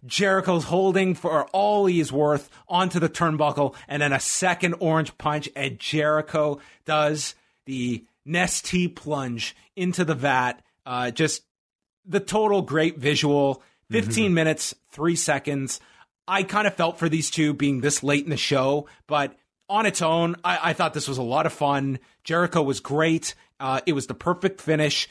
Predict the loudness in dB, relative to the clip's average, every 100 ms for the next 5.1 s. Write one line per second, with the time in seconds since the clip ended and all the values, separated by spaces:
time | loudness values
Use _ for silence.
0 | -12 -12 -8 -4 -2 0 -2 -2 -2 0
1 | 0 0 0 2 2 2 0 0 -2 -4
2 | -4 -4 -6 -8 -4 -2 0 -2 -4 -6
3 | -4 -4 -4 -4 -2 -2 -4 -8 _ _
4 | -2 0 2 2 0 -2 -2 -4 -4 -8